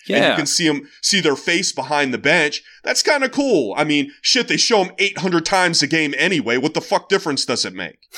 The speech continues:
Speaker 2: <laughs>
Speaker 1: So you're seeing 'em on a screen. So for me, I mean, I think it would be fun.
Speaker 2: No, it'd be, I think that's the way to go. I thought, and I, yeah, I'm gonna bring up wrestling for a second here, just very, very briefly,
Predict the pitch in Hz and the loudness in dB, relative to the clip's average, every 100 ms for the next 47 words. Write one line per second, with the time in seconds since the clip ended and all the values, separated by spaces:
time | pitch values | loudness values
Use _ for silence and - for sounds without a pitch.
0 | - 131 107 - 123 - - 165 170 - | -2 0 0 -4 -6 -6 -4 0 0 0
1 | 190 180 170 170 165 - 185 180 123 82 | 0 0 2 2 2 0 0 0 -2 -6
2 | - - - 180 156 156 165 160 202 202 | -14 -4 2 4 4 4 -2 0 2 0
3 | 151 170 160 147 185 185 147 131 117 - | 0 0 2 2 2 0 0 0 -2 -2
4 | 113 85 - _ 123 180 170 107 127 110 | -2 -4 -10 _ 0 2 2 2 0 0
5 | 120 - 156 117 110 - 101 92 85 123 | -2 0 -2 0 -2 -2 -2 -2 2 4
6 | 98 95 117 107 - 107 107 104 101 110 | 4 2 2 2 0 0 2 2 0 0
7 | 95 95 104 110 104 101 101 98 98 90 | 0 2 2 2 2 4 2 2 -2 -2
8 | - 120 95 - 76 78 76 73 78 _ | 2 4 2 0 -2 -6 -6 -8 -8 _
9 | - 104 - 107 110 110 104 123 127 101 | -4 -4 0 0 2 0 2 2 2 2
10 | 107 92 95 90 | 2 2 2 2